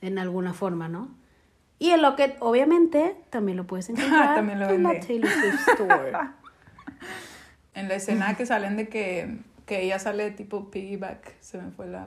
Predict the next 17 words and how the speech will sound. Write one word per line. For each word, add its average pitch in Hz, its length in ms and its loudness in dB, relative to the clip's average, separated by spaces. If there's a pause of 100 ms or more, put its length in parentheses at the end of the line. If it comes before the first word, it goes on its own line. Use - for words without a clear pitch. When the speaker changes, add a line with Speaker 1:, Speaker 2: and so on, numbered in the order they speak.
Speaker 2:
palabra. 185 400 -10 (240)
Speaker 1:
Mm. 254 300 0 (1200)
Sí, 269 140 -4
cuando 220 180 2
se 202 60 -2
sube 226 140 4
a - 20 -4
su 233 80 -4
espalda, 220 340 -4
¿no? 185 120 -6
Que 214 100 -2
la 190 100 0
Speaker 2:
Ajá. 208 100 -4
Speaker 1:
carga. 202 340 -2 (680)
Speaker 2:
Es 185 220 -8
de 185 120 -8
que 165 680 -4